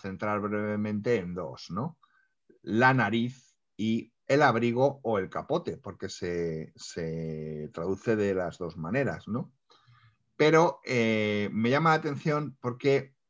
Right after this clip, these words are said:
eh, Gogol, eh, crea una especie de hombrecillo, ¿no? Que esto sería muy kafkiano después, claro, Kafka después, que siempre se enfrenta como a una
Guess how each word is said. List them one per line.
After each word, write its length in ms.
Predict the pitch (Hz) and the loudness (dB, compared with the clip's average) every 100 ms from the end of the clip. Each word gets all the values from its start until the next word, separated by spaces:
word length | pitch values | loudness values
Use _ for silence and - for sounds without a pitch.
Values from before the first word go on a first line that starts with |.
| - - | -18 -6
eh, 400 | 117 113 107 101 | 0 2 2 0
Gogol, 440 | 120 123 135 139 135 _ _ - - - | 0 4 4 4 -2 _ _ -20 -12 -2
eh, 380 | 107 104 - _ _ _ _ | 2 2 -2 _ _ _ _
crea 300 | - 143 147 | 0 6 6
una 180 | 156 151 | 6 2
especie 400 | 135 - 135 147 | -2 -2 -2 2
de 80 | 139 | 2
hombrecillo, 800 | 127 113 110 - 151 131 113 - - | 4 2 0 0 0 2 0 -2 -4
¿no? 260 | 110 - _ - | -6 -8 _ -6
Que 140 | 92 | -4
esto 220 | 101 - | -4 -6
sería 260 | 165 156 139 | -6 -2 -2
muy 140 | 127 | -2
kafkiano 680 | 117 104 - 143 123 113 214 - | -2 -6 -4 -2 0 -2 -6 -12
después, 680 | 82 - - 131 135 - - | -16 -12 -4 -2 -2 -10 -18
claro, 180 | 110 127 | -16 -16
Kafka 320 | - - 85 | -16 -12 -10
después, 480 | 98 98 - 127 - _ - - _ - | -8 -6 -4 -4 -6 _ -20 -20 _ -4
que 140 | 160 | -2
siempre 340 | 160 131 131 135 | 0 0 0 -2
se 120 | 160 | -2
enfrenta 500 | 139 135 131 131 - | -2 0 0 0 0
como 260 | 120 113 | 0 2
a 60 | 110 | 2
una 400 | 123 143 143 | 2 2 0